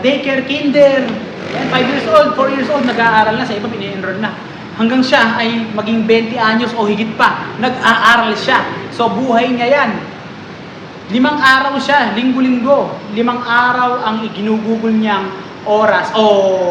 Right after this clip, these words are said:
araw, panahon. Sa paaralan, dalawang araw sa pamilya,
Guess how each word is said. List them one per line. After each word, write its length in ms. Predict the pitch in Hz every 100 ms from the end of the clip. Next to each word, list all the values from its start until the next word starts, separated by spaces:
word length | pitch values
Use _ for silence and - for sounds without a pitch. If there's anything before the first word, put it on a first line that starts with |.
| 170 170 165 165
araw, 480 | 202 214 185 208 202 - - - -
panahon. 540 | 202 226 254 - - - - - - - - - - - - - -
Sa 160 | - 208
paaralan, 720 | 240 247 226 214 220 190 170 - - - - - - -
dalawang 400 | 202 214 214 214
araw 320 | 202 202 202
sa 160 | 214
pamilya, 480 | 208 214 233 226 165